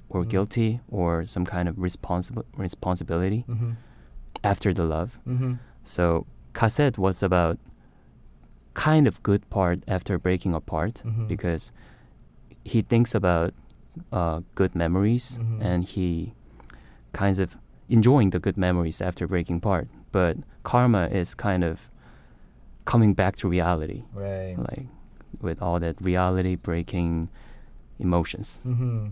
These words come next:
Speaker 2: Do you, do you personally believe in karma then?
Speaker 1: Actually, I do, but
Speaker 2: Mm-hmm.
Speaker 1: I don't think we never know our karma.
Speaker 2: That's true.
Speaker 1: Yeah.
Speaker 2: That's true. But especially, I'm pretty sure this happened to you too, 'cause when you were fourteen or fifteen, you're probably going to school in Canada.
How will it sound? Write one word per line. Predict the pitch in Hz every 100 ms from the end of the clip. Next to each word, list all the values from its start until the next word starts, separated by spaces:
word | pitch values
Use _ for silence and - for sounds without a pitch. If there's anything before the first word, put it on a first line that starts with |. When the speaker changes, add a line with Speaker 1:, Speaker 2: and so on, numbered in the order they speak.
| -
Speaker 2:
Do | 160
you, | 185
do | 175
you | 160 190
personally | 180 175 180
believe | 156 156 156
in | 143
karma | 123 127 143
then? | 180 247 - - - - - - -
Speaker 1:
Actually, | 117 123 151
I | 113
do, | 90 101 90
but | 92 87 87
Speaker 2:
Mm-hmm. | 127 131 117 117 - - - - -
Speaker 1:
I | 107
don't | 107 104
think | 107 95
we | 98
never | 101 113 101
know | 90
our | 85 85
karma. | 87 - 82 - 120 - -
Speaker 2:
That's | 123 131
true. | - 101 90
Speaker 1:
Yeah. | 85 85 -
Speaker 2:
That's | - 98 -
true. | 92 90
But | 92 -
especially, | 135 - 151 156 175 170 175
I'm | 151
pretty | - 208
sure | 220 190
this | 165
happened | 165 165 143
to |
you | 143 139
too, | 127
'cause | 151 123
when | 131
you | 147
were | 185
fourteen | 180 165 156 147
or |
fifteen, | 131 143 - 131 123
you're | 120
probably | 113 127 131
going | 123
to |
school | 113 - 120 117
in | 110
Canada. | 104 139 143 143